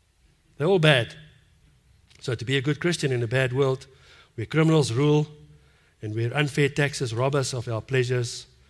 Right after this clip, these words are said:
one must get rid of number one and replace him or her with the true number one,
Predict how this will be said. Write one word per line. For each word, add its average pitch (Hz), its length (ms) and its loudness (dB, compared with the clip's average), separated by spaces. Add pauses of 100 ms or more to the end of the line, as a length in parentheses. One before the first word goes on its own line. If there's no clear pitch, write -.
(300)
one 110 180 -6
must 123 280 -2
get 131 200 0
rid 123 260 -2
of 117 220 -6
number 113 240 -4
one 208 280 0 (840)
and 98 160 -12
replace 127 380 -2
him 135 180 -2
or 139 120 0
her 113 220 -2
with 107 200 -8
the 110 100 -10
true 127 240 -4
number 110 240 -4
one, 101 220 -10